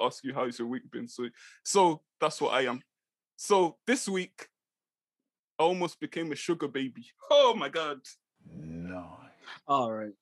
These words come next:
Speaker 3: <laughs>
Speaker 1: I almost became a sugar baby. Um,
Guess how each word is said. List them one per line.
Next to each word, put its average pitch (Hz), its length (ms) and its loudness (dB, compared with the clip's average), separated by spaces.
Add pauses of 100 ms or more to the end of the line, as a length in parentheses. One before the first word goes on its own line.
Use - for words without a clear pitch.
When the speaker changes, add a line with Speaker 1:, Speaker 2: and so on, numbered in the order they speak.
Speaker 3:
<laughs> - 180 -18 (1900)
Speaker 1:
I - 20 6
almost 185 340 2
became 180 360 4
a 147 40 0
sugar 170 340 0
baby. 135 420 0 (680)
Um, 147 380 2